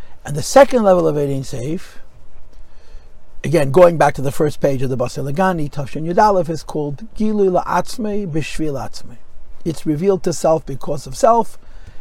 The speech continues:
This is the Mokar of Seviv Kalam. This is the source of Seviv Kalam. This second level is also Lifnei HaTzimtzum,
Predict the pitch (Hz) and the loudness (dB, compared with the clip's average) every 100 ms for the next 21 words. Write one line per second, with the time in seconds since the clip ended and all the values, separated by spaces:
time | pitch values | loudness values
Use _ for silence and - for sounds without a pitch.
0 | - 190 165 160 160 185 - 170 147 - | -6 -2 0 0 2 2 2 0 2 2
1 | 156 151 165 139 127 - 147 190 - 156 | 2 0 -4 -6 -6 -6 -2 -2 0 -2
2 | 156 143 139 139 117 117 113 - - - | -2 -2 -2 -2 -2 -4 -6 -6 -8 -10
3 | - - - - - - - - - - | -12 -10 -8 -8 -6 -4 -4 -4 -6 -8
4 | - - - - - - - - - - | -8 -10 -12 -8 -8 -4 -6 -8 -12 -8
5 | - - - - 226 - - - 208 156 | -8 -8 -10 2 2 4 2 4 4 4
6 | 123 165 - - - - 135 123 180 180 | 2 0 -4 -8 -10 -8 -8 2 4 4
7 | - 160 139 156 156 143 - 127 - - | 2 0 0 0 0 -2 -4 -6 -6 -8